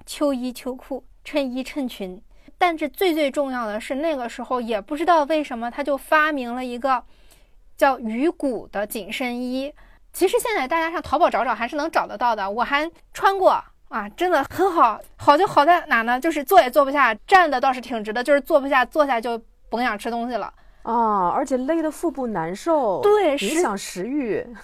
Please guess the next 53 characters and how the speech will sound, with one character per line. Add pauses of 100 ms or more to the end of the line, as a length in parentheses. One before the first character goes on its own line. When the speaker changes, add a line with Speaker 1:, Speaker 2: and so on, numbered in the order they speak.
Speaker 1:
是
的，
它
是
勒
得
非
常
疼
的。
我 (260)
穿
过
一
次
之
后，
我
就 (340)
很
怀
疑，
觉
得
说， (600)
他
们
以
前
的
人
天
天
穿
这
个，
他
们 (240)
不
会
有
一
些
骨
头
之
类
的
问
题
吗？
或
者